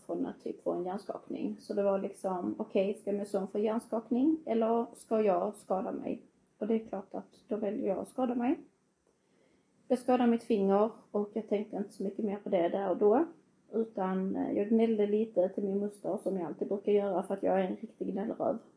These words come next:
Alltså jag gnäller något fruktansvärt mycket varje dag. Är det inte värdet det är fel på så är det mitt humör,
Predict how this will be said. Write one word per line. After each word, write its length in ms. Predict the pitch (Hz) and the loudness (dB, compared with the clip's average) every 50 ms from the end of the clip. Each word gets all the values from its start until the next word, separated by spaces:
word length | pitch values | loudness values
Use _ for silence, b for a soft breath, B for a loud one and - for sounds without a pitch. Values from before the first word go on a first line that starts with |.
| _ _ - | _ _ -12
Alltså 240 | 214 214 - - | -12 -10 -4 -2
jag 180 | 190 185 185 190 | 0 0 0 0
gnäller 300 | 202 196 190 175 180 175 | 0 0 0 0 0 -2
något 200 | 180 185 185 - | -4 -4 -4 -4
fruktansvärt 500 | 208 202 - - 185 190 - - - - | -4 -4 -4 -4 -8 -6 -6 -8 -6 -4
mycket 260 | 185 180 180 - 180 | -4 -4 -4 -4 -2
varje 200 | 180 170 165 165 | 0 0 0 2
dag. 200 | 170 - 151 - - - b b b b b b b - | 0 0 -2 -2 -6 -10 b b b b b b b 0
Är 100 | - 202 | 2 4
det 60 | 208 | 4
inte 160 | 208 208 208 202 | 4 2 2 2
värdet 320 | 214 202 190 190 190 190 | 2 2 2 2 0 0
det 60 | 180 | -2
är 40 | 196 | -2
fel 260 | 190 - 196 185 196 | 0 2 2 2 2
på 320 | 196 - - 175 170 185 202 - _ | 0 2 4 4 4 4 0 -6 _
så 160 | - - - 190 | -14 -4 0 2
är 80 | 190 | 2
det 80 | 190 185 | 4 2
mitt 180 | 190 190 - | 2 0 2
humör, 360 | 214 190 190 175 165 160 185 | 2 2 2 2 2 0 -2